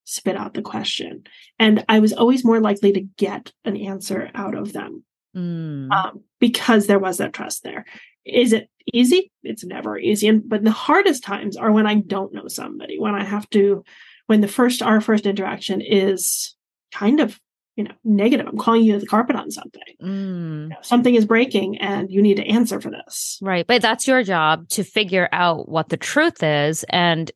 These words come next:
Speaker 2: having to have that balance between, "Okay, I have to do my job." And then, you know, i-, in any position you are in, whether you're in the position you're in, or I've, I've had this in my role too, where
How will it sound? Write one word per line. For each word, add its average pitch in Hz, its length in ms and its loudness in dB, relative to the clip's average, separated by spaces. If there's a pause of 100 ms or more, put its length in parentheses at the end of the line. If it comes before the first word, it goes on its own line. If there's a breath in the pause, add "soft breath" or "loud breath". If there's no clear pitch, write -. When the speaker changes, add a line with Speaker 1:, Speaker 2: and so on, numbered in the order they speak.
(500)
Speaker 2:
having 220 540 0
to 214 180 -2
have 190 140 2
that 156 240 0
balance 170 520 2
between, 160 600 -4 (280 loud breath)
"Okay, 190 240 2
I 170 60 2
have 190 100 -2
to 233 60 -2
do 233 120 0
my 233 160 2
job." 175 460 2
And 175 180 0
then, 165 240 0 (560 soft breath)
you 262 100 2
know, 233 180 4
i-, - 200 -2
in 240 160 2
any 339 300 0
position 208 640 -2
you 165 120 -4
are 160 140 0
in, 143 400 -4
whether 165 340 2
you're 160 300 2
in 160 180 0
the 160 60 -6
position 175 400 -4
you're 185 140 2
in, 185 140 2
or 175 80 2
I've, 170 360 -2
I've 180 180 0
had 190 160 0
this 175 180 -2
in 175 100 -4
my 160 140 -4
role 160 220 -2
too, 170 240 -2
where 156 240 0